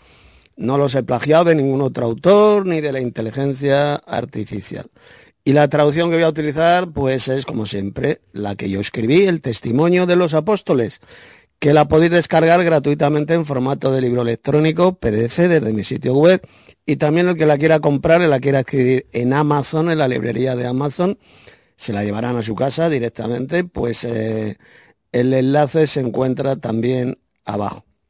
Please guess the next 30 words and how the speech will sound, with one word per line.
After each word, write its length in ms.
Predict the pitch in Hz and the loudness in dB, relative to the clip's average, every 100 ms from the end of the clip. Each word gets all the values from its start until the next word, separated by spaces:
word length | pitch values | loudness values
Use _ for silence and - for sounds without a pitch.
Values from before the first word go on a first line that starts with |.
| _ _ _ _ _ - _ _ _ _ _ _ - | _ _ _ _ _ -20 _ _ _ _ _ _ -8
Que 80 | |
entre 200 | 123 113 | -4 -4
también 280 | 127 123 147 | 0 0 2
en 100 | 147 | 2
mi 80 | 113 | 0
sitio 300 | 117 123 151 | -2 -2 0
web, 320 | 170 214 202 | 2 2 2
ahí 140 | 156 147 | 0 0
encontrará 560 | 147 147 139 143 143 | -2 -4 -2 0 0
el 80 | 139 | 0
enlace 440 | 139 180 196 214 | 2 2 2 2
donde 320 | 196 196 196 190 | 2 2 0 -2
le 120 | 175 | -2
llevará 480 | 147 139 151 156 - - | -4 -4 -4 -6 -8 -8
a 160 | 113 | -4
Amazon. 440 | 110 98 - - - _ _ _ _ _ _ _ _ | -4 -4 -10 -16 -20 _ _ _ _ _ _ _ _
Bien, 400 | 160 196 151 - - | 0 2 2 0 -10
pues 140 | - 160 | -2 0
vamos 220 | 214 196 | 2 2
a 80 | 190 | 4
comenzar 560 | 170 160 151 180 196 - _ _ _ _ _ _ _ _ _ - | 4 2 4 4 2 -4 _ _ _ _ _ _ _ _ _ -8
capítulo 460 | 123 127 156 165 127 | -4 2 4 4 6
cuatro, 560 | 170 165 196 214 233 _ _ _ _ _ _ _ | 4 6 4 4 2 _ _ _ _ _ _ _
verso 540 | 143 170 208 170 - 92 | 0 4 4 4 0 -2
uno. 340 | 78 - - _ | -4 -12 -18 _
Dice 340 | 170 208 185 156 | 0 2 2 0
Pablo: 360 | - - - - _ _ _ | -2 -8 -12 -18 _ _ _
"Por 180 | - 180 | 0 6
lo 140 | 196 | 8
demás, 640 | 196 196 214 220 214 - | 8 8 6 4 0 -8